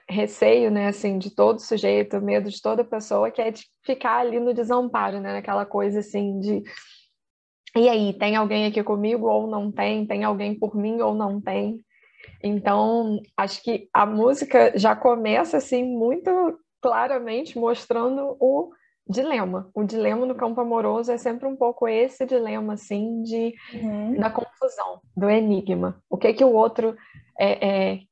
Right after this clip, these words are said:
Speaker 1: quer de mim? O que que o outro tá sentindo ali a partir do, do, do que eu tô sentindo também e dessa relação aqui que a gente tá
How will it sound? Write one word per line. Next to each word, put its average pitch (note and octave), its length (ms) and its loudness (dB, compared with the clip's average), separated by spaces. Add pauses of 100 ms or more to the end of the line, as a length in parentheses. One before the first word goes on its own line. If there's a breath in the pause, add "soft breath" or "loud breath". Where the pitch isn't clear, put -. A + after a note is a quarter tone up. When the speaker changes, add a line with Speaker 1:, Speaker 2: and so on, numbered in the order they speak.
(160)
Speaker 1:
quer A#3+ 280 2
de A#3 140 -6
mim? A3 360 -2
O G#3 60 -4
que G#3 140 -2
que G#3 120 -2
o A3+ 80 0
outro G#3 420 -2
tá G#3 480 -2 (520)
sentindo B3 720 -2
ali A3+ 400 0
a G#3+ 60 -4
partir G#3+ 520 -4
do, G3+ 220 -2
do, F#3+ 280 -8 (140)
do G3+ 120 -2
que G3+ 140 -6
eu A3 260 4
tô A3 180 0
sentindo G#3+ 600 -4
também G3+ 480 0
e G#3 40 0
dessa G3+ 260 -2
relação G3+ 600 -2
aqui G#3 220 -6
que G#3 100 -4
a G3+ 40 0
gente G3+ 380 -4
tá G3+ 300 -6